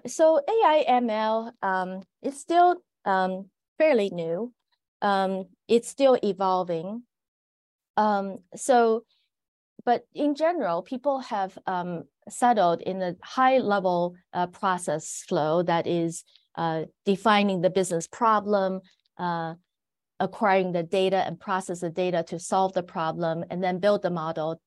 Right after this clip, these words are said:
which is model development, um, and then model deployment.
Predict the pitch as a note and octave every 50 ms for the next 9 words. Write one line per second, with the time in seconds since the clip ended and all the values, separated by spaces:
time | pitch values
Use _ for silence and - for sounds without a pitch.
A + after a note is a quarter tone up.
0 | _ _ F3 F3 F3 - - - - _ - F#3+ F#3 F#3 F3+ E3+ E3+ E3 E3+ E3
1 | D#3 D#3 D#3 - E3+ D3+ D#3 D#3 D3+ - - - - - - _ _ _ _ _
2 | - F3 F3 E3+ E3+ E3 E3+ E3+ - - - G3+ G3 F#3 F#3+ F#3 F3+ F3+ F#3 F3+
3 | - - _ - F#3+ F3+ F3 F3 E3+ E3 E3 E3+ E3 - - _ B3+ B3 A3+ G3+
4 | F3+ E3 D#3+ E3 E3 E3 -